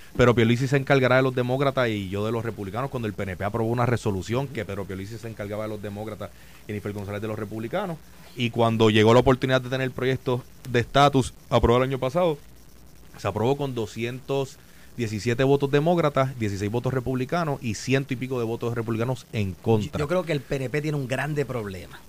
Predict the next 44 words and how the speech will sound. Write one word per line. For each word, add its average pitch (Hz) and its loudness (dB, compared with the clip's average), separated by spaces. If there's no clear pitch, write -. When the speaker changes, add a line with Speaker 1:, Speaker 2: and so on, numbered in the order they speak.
Speaker 2:
¿verdad? 104 -8
El 107 -10
P 107 -10
N 104 -8
P - -18
tiene 117 -6
un 123 -6
grande 123 -6
problema 127 -6
y 113 -8
es 120 -8
que - -10
Speaker 1:
Si 131 6
tenemos 131 8
uno 175 10
solo, 170 8
estamos 143 4
Speaker 2:
es 127 2
Speaker 1:
bien. 117 4
Speaker 2:
que, 135 -2
bueno, 175 -4
lo 131 -6
que 120 -8
pasa 165 -2
es 160 -6
que 165 -4
es 160 -2
un, 151 -8
uno, 185 -2
uno 170 0
que 156 -2
se 143 0
divide 147 2
en 147 0
varios, 151 0
varias, 143 -2
varias 143 -2
situaciones 147 -4
y 120 -4
es 123 -4
el 135 -4
hecho 139 -6
de 127 -6
que 113 -10